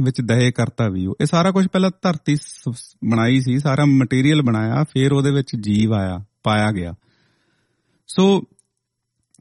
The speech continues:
ਇਹ ਬੰਦੇ ਨੇ ਨਹੀਂ ਬਣਾਈ। ਸੋ ਜੇ ਬੰਦੇ ਨੇ ਨਹੀਂ ਬਣਾਈ ਤਾਂ ਕਿਨ ਬਣਾਈ?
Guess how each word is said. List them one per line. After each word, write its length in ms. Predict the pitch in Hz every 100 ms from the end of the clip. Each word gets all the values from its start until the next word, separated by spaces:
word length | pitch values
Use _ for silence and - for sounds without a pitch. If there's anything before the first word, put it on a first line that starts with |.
| _ -
ਇਹ 80 | 151
ਬੰਦੇ 300 | 135 131 156
ਨੇ 120 | 151
ਨਹੀਂ 120 | 156
ਬਣਾਈ। 300 | 165 131 135 185 _ _ _ _ _
ਸੋ 140 | -
ਜੇ 80 | 156
ਬੰਦੇ 340 | 156 139 131 160
ਨੇ 100 | 180
ਨਹੀਂ 140 | 196
ਬਣਾਈ 300 | 190 196 196
ਤਾਂ 120 | 196
ਕਿਨ 300 | - 151 147
ਬਣਾਈ? 300 | 147 147 143